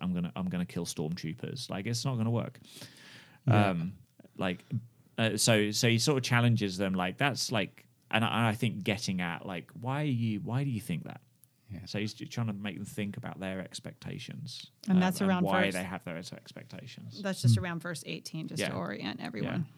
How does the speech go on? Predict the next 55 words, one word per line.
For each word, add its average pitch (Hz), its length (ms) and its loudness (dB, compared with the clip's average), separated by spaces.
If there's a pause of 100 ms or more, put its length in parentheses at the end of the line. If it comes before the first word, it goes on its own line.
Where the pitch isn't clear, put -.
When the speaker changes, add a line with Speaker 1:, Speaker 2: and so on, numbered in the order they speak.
Speaker 1:
Yeah. - 120 -4
Speaker 3:
Yeah. 101 140 0
Speaker 2:
Yeah. 98 80 -4
Speaker 1:
But 127 180 4
then 156 200 10
it's 123 180 4
like, 107 260 2
but 131 520 6 (260)
if 117 140 -2
that's 135 240 0
dumb, 127 480 2 (840)
you 123 100 -2
know, 117 80 2
like, 110 200 0
Satan 127 320 2
really 127 200 6
wouldn't 127 240 6
do 131 200 8
that, 95 360 0 (420)
then 110 160 -2
the 110 140 0
only 120 200 4
other 120 220 4
answer 98 320 -4
to - 120 -10
where 92 140 -2
this 92 140 -6
power's 90 320 -4
coming 95 240 -6
from, 90 220 -6
like, 90 260 -8
this - 200 -6
is 117 140 -6
the - 80 -8
finger 107 320 -6
of 90 100 -8
God, 92 260 -8 (640)
which - 640 -4
means 135 320 -4
you 117 80 -2
should 117 180 -4
probably 104 400 -2
sit 104 240 -4
up 95 160 -10
and 104 100 -8
pay 98 140 -6
attention 92 480 -8
differently, 120 560 10
Speaker 2:
Mm-hmm, 101 320 6
mm-hmm. 98 160 2
Speaker 1:
um, 95 400 -2
to - 80 -10
what's 95 160 -10
going 92 220 -2
on. 95 260 -2